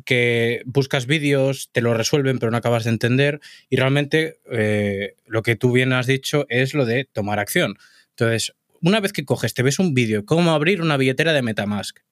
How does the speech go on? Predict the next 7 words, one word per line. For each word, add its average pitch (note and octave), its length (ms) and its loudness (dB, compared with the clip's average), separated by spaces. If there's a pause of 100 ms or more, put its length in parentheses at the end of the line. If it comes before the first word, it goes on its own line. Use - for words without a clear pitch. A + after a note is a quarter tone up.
la A#2+ 280 2
abres, G2+ 420 -4
ya C#3 220 0
la D#3 120 0
tienes, G#2+ 500 -4 (420)
cómo E3+ 280 2
enviar, F3+ 580 0